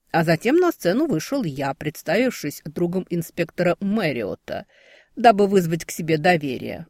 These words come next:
Остальное не составило труда. И он расхохотался. Томми очень хотелось сказать кое-что, но ему мешал кляп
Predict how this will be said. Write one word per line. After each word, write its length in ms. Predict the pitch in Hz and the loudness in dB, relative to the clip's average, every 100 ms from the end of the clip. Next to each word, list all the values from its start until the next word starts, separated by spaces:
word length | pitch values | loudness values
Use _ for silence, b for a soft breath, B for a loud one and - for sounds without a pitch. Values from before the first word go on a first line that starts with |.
| - | -4
Остальное 600 | 156 - 165 185 381 285 | -4 2 2 4 2 2
не 120 | 147 | 0
составило 580 | - 139 - 311 208 143 | -4 -6 2 2 2 -4
труда. 500 | 143 135 143 143 165 _ - | -8 -6 -2 -2 -2 _ -6
И 80 | 170 | -2
он 200 | 202 247 | 0 0
расхохотался. 1160 | 180 180 - - - 185 - 135 127 - 165 160 b b b b b b - | -2 -4 -6 -8 -2 -2 -2 -8 -10 -14 -14 -14 b b b b b b 0
Томми 380 | 359 359 165 - b b | 2 4 0 -6 b b
очень 260 | 311 - 330 | 0 2 2
хотелось 420 | - 247 311 294 | 2 0 0 -4
сказать 480 | - - 277 269 - | -4 0 2 2 0
кое-что, 600 | - 147 135 - - 127 - | -6 -8 -8 -10 -12 -12 -4
но 220 | 196 - | 0 0
ему 260 | 220 233 302 | 0 2 4
мешал 320 | 262 - 247 | 2 0 -4
кляп 240 | - 170 | -2 -4